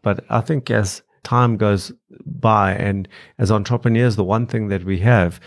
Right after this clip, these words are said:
is we've got lots of crises that happen. And it's very visceral for us because it's life and death for us. You know, if somebody doesn't pay us month end, it could be the end of us.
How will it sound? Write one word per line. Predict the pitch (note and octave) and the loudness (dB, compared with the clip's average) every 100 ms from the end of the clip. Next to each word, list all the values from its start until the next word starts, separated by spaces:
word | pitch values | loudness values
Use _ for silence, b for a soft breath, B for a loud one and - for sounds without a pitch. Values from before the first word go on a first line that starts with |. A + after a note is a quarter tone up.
| B B B | B B B
is | - G2 G#2+ | 2 2 2
we've | G#2 F2+ | 0 0
got | - G2+ G2 | 0 -2 0
lots | A2 - G#2 | -4 -4 -8
of | - | -4
crises | - F#2 - G#2+ F#2+ | -2 -2 -4 -10 -10
that | - G2 | -12 -8
happen. | F2+ F2 - D#2 _ _ _ _ A2 | -6 -6 -10 -12 _ _ _ _ 0
And | G#2 | 2
it's | G2+ G2 | 0 -2
very | F2 A2 B2+ | -2 2 2
visceral | F2+ F#2+ - G#2+ F#2 | 2 -2 -2 -4 -4
for | - - | -2 -2
us | F#2+ - | -2 -4
because | - G#2+ F#2+ | -8 -6 -8
it's | - A2 | -6 -2
life | C3+ - | -2 -2
and | A#2 | -2
death | G#2 A#2 | 0 -2
for | - E2+ | -2 -2
us. | - - _ B B B - | -4 -16 _ B B B 0
You | |
know, | A2+ | 2
if | A2+ | 2
somebody | C3 C3+ C3+ A#2+ | 0 0 2 0
doesn't | A2 G#2 G2+ - | 0 0 -2 -4
pay | - A#2+ | 0 2
us | G#2 F#2 | 0 -2
month | G2+ F#2+ - | -4 -4 0
end, | B2 G2+ F#2 A#2 B B B | 0 0 -4 -10 B B B
it | - - | -10 -2
could | B2+ | 0
be | A2+ | 2
the | A2 B2 | 2 0
end | D#3 | 0
of | A2 | -2
us. | - - - | -6 -14 -20